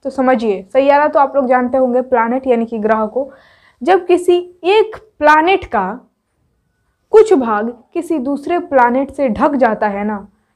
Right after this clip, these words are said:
या फिर आप यूँ कह सकते हैं कि किसी एक प्लैनेट की परछाई किसी दूसरे प्लैनेट, किसी दूसरे ग्रह पर पड़ने लगती है, तो उसी घटना को कहते हैं ग्रहण लग गया है, ठीक है। उसी को क्या कहते हैं? ग्रहण यानी कि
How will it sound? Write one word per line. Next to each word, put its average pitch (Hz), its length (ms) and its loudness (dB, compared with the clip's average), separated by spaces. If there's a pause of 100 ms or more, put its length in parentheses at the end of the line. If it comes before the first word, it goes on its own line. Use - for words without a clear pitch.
या 330 100 0
फिर 330 160 -2
आप 302 160 0
यूँ 349 180 0
कह 330 140 2
सकते 254 300 -2
हैं 254 160 -4
कि 277 140 -14
किसी 294 260 -8
एक 320 160 -4
प्लैनेट 277 580 -2
की - 180 -10
परछाई 254 500 -4
किसी 254 260 -10
दूसरे 240 340 -6
प्लैनेट, 233 440 -4
किसी 233 240 -12
दूसरे 240 300 -2
ग्रह 233 240 0
पर 233 200 -4
पड़ने 226 340 -6
लगती 214 300 -8
है, 202 180 -12 (360)
तो 254 60 -8
उसी 285 360 -2
घटना 240 380 -2
को 247 160 -6
कहते 208 300 -6
हैं 208 200 -8 (120)
ग्रहण 220 440 -4
लग 175 200 -6
गया 180 180 -8
है, 180 180 -14 (520)
ठीक 240 180 -6
है। 349 100 0 (260)
उसी 294 220 -4
को 302 120 0
क्या 311 160 0
कहते 240 260 0
हैं? 208 220 -2
ग्रहण 233 360 0
यानी 226 320 -4
कि 311 180 0